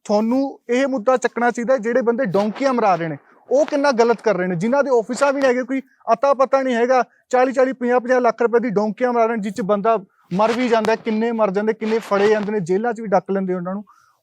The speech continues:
ਉਹਨਾਂ ਨੂੰ ਆਪਾਂ ਗਲਤ ਕਹੀਏ, ਗਲਤ ਤਰੀਕੇ ਨਾਲ ਜਾਣਾ ਗਲਤ ਹੈ। ਅਗਰ ਕੋਈ ਵੀ ਬੱਚਾ ਸਟੂਡੈਂਟ ਦੇ ਬੇਸ ਤੇ ਜਾ ਰਿਹਾ, ਜੈਨੂਇਨ ਤਰੀਕੇ ਨਾਲ ਟੂਰਿਸਟ ਵੀਜ਼ਾ ਲੈ ਕੇ ਜਾ ਰਿਹਾ, ਉਹ ਕਿੱਥੇ ਗਲਤ ਹੈਗਾ? ਉਹ ਬਿਲਕੁਲ ਸਹੀ ਹੈ। ਆਪਾਂ ਨੂੰ ਰੋਕ ਲਗਾਉਣੀ ਚਾਹੀਦੀ ਆ ਆਹ ਲੋਕਾਂ ਨੂੰ, ਜਿਹੜੇ ਲੋਕ ਠੱਗ,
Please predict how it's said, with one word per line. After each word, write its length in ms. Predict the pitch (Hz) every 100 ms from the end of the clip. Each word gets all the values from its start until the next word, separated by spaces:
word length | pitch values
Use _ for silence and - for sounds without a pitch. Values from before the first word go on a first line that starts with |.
| -
ਉਹਨਾਂ 280 | 302 359 349
ਨੂੰ 100 | 311
ਆਪਾਂ 340 | - 285 269 247 165
ਗਲਤ 240 | 208 240 254
ਕਹੀਏ, 260 | 214 233
ਗਲਤ 380 | 208 185 247 262
ਤਰੀਕੇ 320 | 220 196 -
ਨਾਲ 140 | 240 247
ਜਾਣਾ 240 | 214 226
ਗਲਤ 380 | 190 190 214 214
ਹੈ। 120 | 240 - _ - 262
ਅਗਰ 160 | 277
ਕੋਈ 260 | 277 254 262
ਵੀ 80 | 269
ਬੱਚਾ 380 | 220 - 233
ਸਟੂਡੈਂਟ 460 | 233 - 220 214 240
ਦੇ 100 | 226
ਬੇਸ 260 | 208 208 196
ਤੇ 120 | 233
ਜਾ 200 | 208 196
ਰਿਹਾ, 120 | 214
ਜੈਨੂਇਨ 440 | 165 196 196 220
ਤਰੀਕੇ 340 | 233 226 214 226
ਨਾਲ 100 | 226
ਟੂਰਿਸਟ 400 | - 208 226 -
ਵੀਜ਼ਾ 160 | 220
ਲੈ 140 | 226 190
ਕੇ 140 | 180
ਜਾ 160 | 180 170
ਰਿਹਾ, 120 | 202 - _ _ -
ਉਹ 60 |
ਕਿੱਥੇ 300 | 285 294 -
ਗਲਤ 300 | 269 277 233
ਹੈਗਾ? 240 | 226 151 143
ਉਹ 100 | -
ਬਿਲਕੁਲ 340 | 165 202 294 302
ਸਹੀ 300 | 262 269 269
ਹੈ। 40 | 247 _ -
ਆਪਾਂ 300 | 202 220 262
ਨੂੰ 120 | 269 202
ਰੋਕ 260 | 214 226
ਲਗਾਉਣੀ 300 | 247 220 233
ਚਾਹੀਦੀ 300 | 240 233 240
ਆ 60 | 269
ਆਹ 140 | 285
ਲੋਕਾਂ 320 | 269 214 220
ਨੂੰ, 120 | 220 220
ਜਿਹੜੇ 260 | 202 233
ਲੋਕ 220 | 208 208
ਠੱਗ, 460 | 220 - 170 160 202